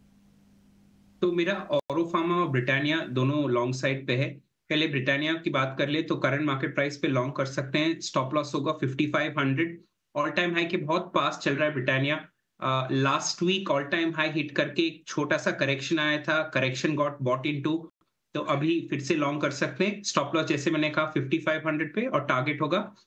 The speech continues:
फिफ्टी एट हंड्रेड पे। दूसरा है Aurobindo Pharma,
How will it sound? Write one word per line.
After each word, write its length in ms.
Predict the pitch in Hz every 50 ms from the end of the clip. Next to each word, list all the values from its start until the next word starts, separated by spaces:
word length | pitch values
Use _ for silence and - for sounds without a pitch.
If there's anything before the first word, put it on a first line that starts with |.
| _ _ _ _ _ -
फिफ्टी 280 | 165 139 - - 147 147 143
एट 140 | 139 139
हंड्रेड 280 | 139 123 120 123 110 -
पे। 100 | 123 113 110
दूसरा 340 | 135 143 143 139 - 185 175
है 200 | 170 196 196 196
Aurobindo 500 | 135 135 143 151 156 170 170 180 180 175 175
Pharma, 420 | - 156 147 147 160 165 185 208